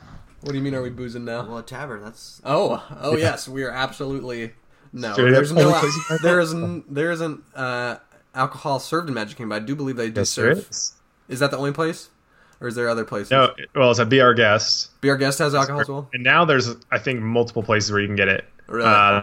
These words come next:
Speaker 3: they've started making it basically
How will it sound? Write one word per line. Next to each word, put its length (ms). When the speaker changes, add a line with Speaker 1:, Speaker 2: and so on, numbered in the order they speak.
Speaker 3:
they've 160
started 400
making 300
it 180
basically 800